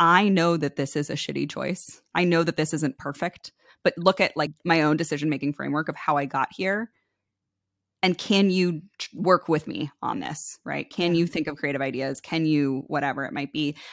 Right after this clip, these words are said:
Speaker 1: Having that open dialogue, I think, is a miss on both sides, 'cause a marketer will walk away being like, "I can't believe that they're under budgeting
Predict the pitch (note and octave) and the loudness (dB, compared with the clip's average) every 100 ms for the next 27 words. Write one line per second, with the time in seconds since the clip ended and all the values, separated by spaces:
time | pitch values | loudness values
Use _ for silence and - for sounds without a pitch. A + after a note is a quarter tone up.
0 | - - A3+ C#4+ G#3+ E3+ F3 D#3+ D3+ D3 | -8 2 4 4 2 0 0 0 0 2
1 | C#3+ C#3 D3 D#3 E3+ D3 D3+ D#3 D3+ C3 | 0 -2 -4 -4 -2 -2 -2 -2 -4 -4
2 | C3+ - D#3 C#3 - - D3+ C#3+ C#3+ D3+ | -6 -2 0 0 -4 -8 -4 -2 -2 -2
3 | F3 D#3 C#3+ D3 C#3 C#3+ C#3 C#3 C3+ C#3 | -4 -2 -2 -2 -4 -4 -6 -8 -8 -8
4 | - F3 D#3+ D#3 D3 C#3+ C#3+ C3 C#3 - | -8 -6 -4 -4 -4 -6 -8 -8 -6 -4
5 | C#3 C3+ C3+ B2+ C3+ C3 C3 C3+ D3+ | -4 -2 -4 -6 -8 -6 -6 -4 -6